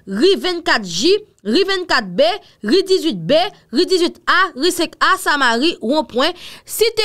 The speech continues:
Lescot. Manifestation, si là, a fini, non, rond-point Samari, à trois heures. Liberté ou la mort. <laughs>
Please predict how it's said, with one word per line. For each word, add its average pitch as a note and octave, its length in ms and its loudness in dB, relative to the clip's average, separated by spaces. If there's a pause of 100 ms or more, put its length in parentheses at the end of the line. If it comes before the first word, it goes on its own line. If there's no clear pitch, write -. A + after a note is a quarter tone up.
(140)
Lescot. A3+ 380 0
Manifestation, A#3+ 800 0
si G4+ 160 0
là, C4+ 240 2 (100)
a D#4 60 2
fini, B3+ 460 -4 (160)
non, E4 240 2
rond-point G3+ 320 -2
Samari, A#3 640 -2 (240)
à A#3 160 -2
trois G3 520 -2
heures. F3 140 -4 (260)
Liberté G4+ 760 2 (480)
ou F#4 340 4 (100)
la E4 380 4 (120)
mort. G#3+ 360 -2 (160)
<laughs> - 20 -4